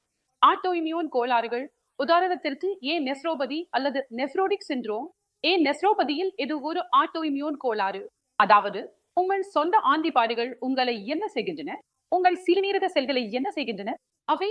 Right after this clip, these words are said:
அழிக்கின்றன, அவை நெஃப்ரான்களுக்கு அழுத்தம் கொடுக்கின்றன. அதனால்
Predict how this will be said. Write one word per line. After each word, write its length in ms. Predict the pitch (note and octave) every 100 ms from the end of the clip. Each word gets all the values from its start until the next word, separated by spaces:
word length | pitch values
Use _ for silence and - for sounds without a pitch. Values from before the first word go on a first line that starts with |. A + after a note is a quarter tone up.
| A4
அழிக்கின்றன, 580 | B3+ F4+ - G3+ F#3+ D3 - _ _
அவை 180 | C#4+ D4+ F4
நெஃப்ரான்களுக்கு 720 | C4+ D4+ F#4+ G4 F4+ E4+ F#4
அழுத்தம் 420 | C#4+ C4 E4 F4+ E4
கொடுக்கின்றன. 460 | A3+ A#3 G#3+ F#3 A3+ - _
அதனால் 420 | - B3 C#4 C4